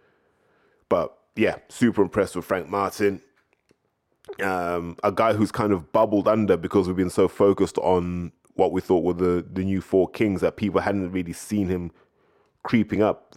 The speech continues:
Solid record as well. If you look at his wins, they're solid records. And I think it's Rivera. God, if I got his name wrong, shoot me again. And Rivera had some respectable names. Not the same kind of names, but respectable names. It's twenty-four and oh when he fought.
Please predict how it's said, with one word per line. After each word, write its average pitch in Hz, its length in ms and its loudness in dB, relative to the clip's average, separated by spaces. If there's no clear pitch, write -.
Solid 110 380 -2
record 117 400 0
as - 100 -6
well. 101 120 2
If - 100 -4
you 92 60 -6
look 107 160 -2
at 90 80 -4
his 82 140 -6
wins, 90 300 0
they're 80 120 -4
solid 98 420 0
records. 87 360 -2
And 87 200 -4
I - 80 -20
think 104 160 -2
it's 87 200 -6
Rivera. 82 560 -2
God, 78 100 -2
if 73 120 -6
I 78 60 -6
got 95 120 2
his 76 120 -4
name 85 240 -6
wrong, 65 280 -12
shoot - 320 -6
me 71 140 -8
again. 73 320 -6
And 117 120 2
Rivera 185 320 4
had 165 120 2
some 123 120 0
respectable 98 500 0
names. 87 380 -2
Not 131 200 2
the 120 80 -4
same 147 280 0
kind 92 200 -2
of 87 80 -4
names, 101 180 0
but 67 140 -2
respectable 101 540 0
names. 98 320 -2
It's - 80 -20
twenty-four 98 500 0
and 92 80 0
oh 92 120 2
when 92 120 0
he 90 40 -4
fought. 90 420 0